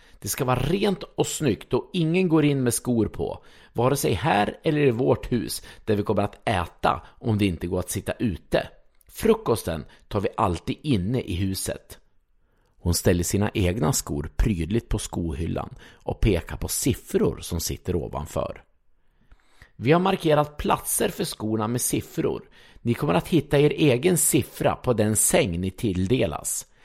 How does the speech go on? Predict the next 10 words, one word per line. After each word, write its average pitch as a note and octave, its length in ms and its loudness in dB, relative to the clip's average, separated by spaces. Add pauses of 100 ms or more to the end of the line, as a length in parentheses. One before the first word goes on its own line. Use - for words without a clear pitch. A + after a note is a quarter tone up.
(180)
På B2+ 100 -4
så F#3 260 2
sätt - 380 2 (200)
kan - 160 -2
man G2+ 100 2
snabbt - 540 0
hitta - 360 -4
sina G2+ 320 -2
egna F2+ 420 -4
skor. - 500 -8